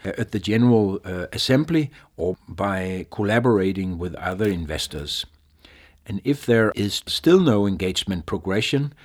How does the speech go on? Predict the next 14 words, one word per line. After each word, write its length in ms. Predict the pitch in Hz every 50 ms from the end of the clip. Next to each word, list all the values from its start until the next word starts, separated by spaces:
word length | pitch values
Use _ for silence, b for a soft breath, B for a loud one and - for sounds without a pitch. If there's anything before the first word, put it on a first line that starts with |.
| b b b b -
we 220 | 92 107 110 107
will 400 | 104 101 101 98 95 95 95 - _ _ _ _ _
recommend 640 | 117 113 123 120 - 127 110 107 107 101 98 82 -
our 260 | - 95 92 92 95
investor 420 | 98 92 87 101 117 - - - 117
clients 600 | - - 104 92 98 98 98 101 101 - - -
to 160 | - - 92
exclude 580 | 90 - - - - - - 131 147 165 -
the 80 | - 110
companies 560 | - - 104 107 107 113 123 110 107 104 98
from 260 | - - 98 90 87
their 160 | 82 85 80 82
investment 580 | 82 78 76 80 - - - 92 82 73 - B B B B B B B
portfolio. 600 | - - 87 73 - - 131 143 131 82 73 69